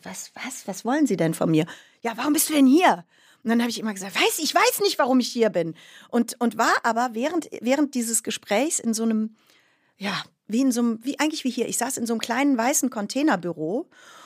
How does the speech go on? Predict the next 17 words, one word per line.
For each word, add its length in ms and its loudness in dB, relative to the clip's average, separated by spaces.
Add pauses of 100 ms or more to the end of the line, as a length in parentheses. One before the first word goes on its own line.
(120)
und 160 2
es 120 2
kamen 260 4
immer 300 2
am 120 2
Fenster 460 -2
Sachen 320 0
rein. 340 -2 (300)
<laughs> 240 -2
Also 140 2
ich 140 0
musste 260 -2
immer 240 -2
irgendwelche 420 -2
Sachen 240 -2
entgegen, 320 -6
also 220 -4